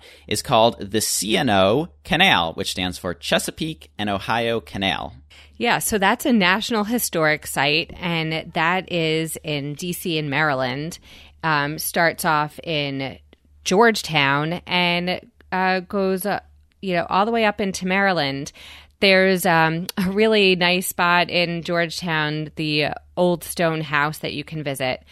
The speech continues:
Speaker 2: But one of my favorite spots is the Great Falls Tavern. You go to the Great Falls Tavern Visitor Center. Um, along the C and O Canal National Historic Park,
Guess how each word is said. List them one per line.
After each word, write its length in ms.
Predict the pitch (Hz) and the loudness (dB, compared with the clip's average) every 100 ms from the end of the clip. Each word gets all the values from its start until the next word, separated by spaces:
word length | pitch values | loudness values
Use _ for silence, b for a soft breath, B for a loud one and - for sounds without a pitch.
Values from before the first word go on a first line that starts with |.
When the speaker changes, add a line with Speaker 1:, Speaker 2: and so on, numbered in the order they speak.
| B B B B - | B B B B 0
Speaker 2:
But 200 | 175 - | 0 2
one 240 | 175 226 | 0 2
of 80 | 226 | 2
my 240 | 190 170 | 0 0
favorite 640 | 165 - 262 285 214 160 - | -2 -4 -4 0 0 0 -2
spots 640 | - 160 139 - - - - - | -4 0 2 0 -4 -6 -8 -6
is 440 | 185 170 165 151 156 - - | 0 0 0 -2 -8 -12 -6
the 140 | 175 | -6
Great 420 | 156 165 165 175 - | -4 -2 -2 -2 -8
Falls 540 | - 170 160 160 151 | -2 0 2 0 -6
Tavern. 680 | - 165 156 156 127 120 170 - B B | -4 2 2 0 -6 -6 -10 -14 B B
You 400 | - 185 170 165 - _ - - | -8 -4 -2 -4 -6 _ -18 -4
go 200 | 196 185 | 0 0
to 120 | 185 | 0
the 100 | 170 | -2
Great 280 | 190 196 - | -2 -2 -2
Falls 300 | 214 180 - | -4 -4 -4
Tavern 520 | 180 175 175 180 170 | 0 0 2 0 -2
Visitor 420 | 147 160 175 170 | -2 -2 0 0
Center. 680 | 170 143 139 139 135 143 190 - b b b b - 165 | 0 -2 -2 -2 0 0 -4 -12 b b b b -8 0
Um, 480 | 160 151 147 160 - - - | 2 2 -2 -6 -12 -16 -2
along 520 | 190 185 202 208 208 | 0 4 6 6 4
the 500 | 202 180 165 156 151 - _ - | 4 4 6 4 0 -6 _ -8
C 200 | - 214 | 0 2
and 80 | 185 | 2
O 80 | 175 | 0
Canal 280 | 190 170 | 2 2
National 360 | 165 156 - 165 | 4 2 0 -4
Historic 460 | 170 - 160 156 - | -6 -2 -2 -2 -4
Park, 340 | 180 156 - | 0 0 0